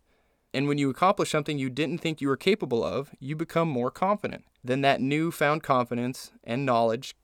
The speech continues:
kind of feeds your what? It feeds your, your brain, your soul."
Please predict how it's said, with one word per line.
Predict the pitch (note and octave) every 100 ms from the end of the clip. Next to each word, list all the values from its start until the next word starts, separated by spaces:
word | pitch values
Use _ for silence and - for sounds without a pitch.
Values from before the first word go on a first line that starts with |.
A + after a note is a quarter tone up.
| _
kind | - B2
of | B2+
feeds | A#2+ A#2+ B2
your | A2+
what? | A2 C#3 F3+
It | B2+ -
feeds | - B2+ B2
your, | B2 B2+ B2 A#2+ - _ _ _ _ -
your | A#2
brain, | B2+ C3+ F#3 F#3+ -
your | -
soul." | - C#3+ D#3+ F3